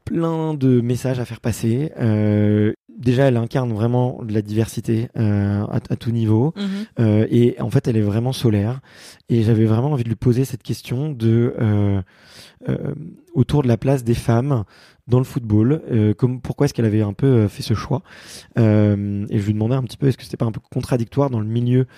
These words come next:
Speaker 1: enfin que elle, elle avait utilisé un peu le passeport pour, euh, enfin le, le, le, pardon, le football comme un passeport de la vie,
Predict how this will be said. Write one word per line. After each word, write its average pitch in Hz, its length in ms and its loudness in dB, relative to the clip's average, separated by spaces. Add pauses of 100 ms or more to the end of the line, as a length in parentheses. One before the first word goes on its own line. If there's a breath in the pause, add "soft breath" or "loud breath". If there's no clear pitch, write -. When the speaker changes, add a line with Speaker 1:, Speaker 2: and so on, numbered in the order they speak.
(300 loud breath)
Speaker 1:
enfin 113 160 -2
que - 100 -2
elle, 131 180 4
elle 127 100 4
avait 113 160 4
utilisé 123 340 0
un 127 100 2
peu 110 100 0
le 123 60 2
passeport 127 400 0
pour, 101 320 -4
euh, 95 260 -2 (240 loud breath)
enfin 123 120 2
le, 113 140 4
le, 107 200 4 (140)
le, 113 180 2
pardon, 110 260 -2
le 98 160 0
football 135 440 0
comme 110 180 -4
un 98 80 -6
passeport 135 400 0
de 123 60 2
la 110 100 4
vie, 107 220 -4